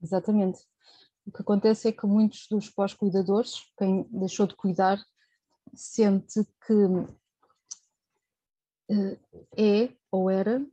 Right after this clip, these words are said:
aquilo que fazia. A partir do momento que deixou de cuidar, como que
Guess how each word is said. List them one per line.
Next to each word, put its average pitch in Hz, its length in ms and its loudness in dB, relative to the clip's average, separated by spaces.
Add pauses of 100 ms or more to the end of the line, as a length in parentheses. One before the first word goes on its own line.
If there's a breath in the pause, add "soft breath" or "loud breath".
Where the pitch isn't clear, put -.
(140)
aquilo 214 260 0
que 214 100 -16
fazia. 196 640 2 (640)
A 202 100 -2
partir 220 400 0
do 208 120 2
momento 196 600 0 (100)
que 214 80 -2
deixou 208 380 2
de - 80 -12
cuidar, 190 480 2 (840)
como 208 240 0
que - 100 -18